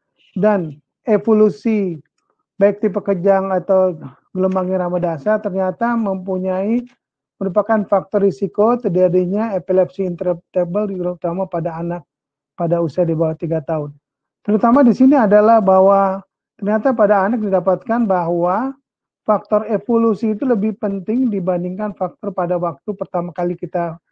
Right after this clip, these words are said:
eh, menemukan, eh, pasien pada awal. Jadi apabila perkembangan kejangnya menjadi lebih baik, itu faktor menjadikan dia akan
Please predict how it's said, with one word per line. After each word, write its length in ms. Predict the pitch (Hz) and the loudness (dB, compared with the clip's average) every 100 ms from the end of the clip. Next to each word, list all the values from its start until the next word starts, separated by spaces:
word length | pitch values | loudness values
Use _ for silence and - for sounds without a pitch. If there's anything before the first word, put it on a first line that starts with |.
| _ _ _ _ | _ _ _ _
eh, 80 | 175 | -6
menemukan, 640 | 175 175 170 165 - 185 190 190 - | -4 -2 -2 -4 -2 -2 -2 -6 -12
eh, 500 | - 165 165 165 165 175 _ _ _ _ _ _ _ | -14 -12 -10 -8 -10 -12 _ _ _ _ _ _ _
pasien 400 | 190 180 - 214 | 0 0 2 2
pada 320 | 196 180 180 185 | 2 0 2 2
awal. 400 | 185 160 143 143 _ _ _ - | 2 2 -2 -10 _ _ _ 0
Jadi 160 | 190 | 2
apabila 640 | 220 202 220 196 214 214 202 | 2 2 2 4 4 4 4
perkembangan 800 | 208 190 208 202 202 202 196 180 | 0 0 0 2 2 0 -2 -2
kejangnya 560 | 196 175 196 196 196 | -2 2 2 2 -2
menjadi 400 | 190 190 190 190 | -2 0 2 2
lebih 160 | 190 180 | 2 2
baik, 320 | 180 190 214 214 | 2 2 0 -4
itu 160 | 196 | -8
faktor 560 | 214 185 - 190 190 185 _ _ _ _ _ | -4 -6 -2 -4 -4 -8 _ _ _ _ _
menjadikan 640 | 185 180 185 185 196 180 | -2 2 2 2 2 2
dia 160 | 190 185 | 2 2
akan 180 | 170 | 0